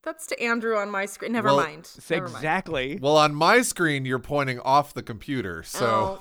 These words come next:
Speaker 1: Oh, okay. <laughs> All right. All right. Um, my current relationship is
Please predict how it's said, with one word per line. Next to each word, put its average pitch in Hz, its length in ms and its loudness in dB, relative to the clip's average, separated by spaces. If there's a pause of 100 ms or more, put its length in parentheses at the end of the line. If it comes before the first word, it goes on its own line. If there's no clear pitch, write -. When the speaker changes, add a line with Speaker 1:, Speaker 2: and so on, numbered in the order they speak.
Speaker 1:
Oh, 202 80 -14
okay. 185 440 -4 (180)
<laughs> - 260 -12
All 175 80 -14
right. 170 460 -6 (280)
All 240 60 -12 (240)
right. - 440 -16 (760)
Um, 220 560 0 (460)
my 240 300 0
current 240 380 0
relationship 233 840 -2
is 180 720 -2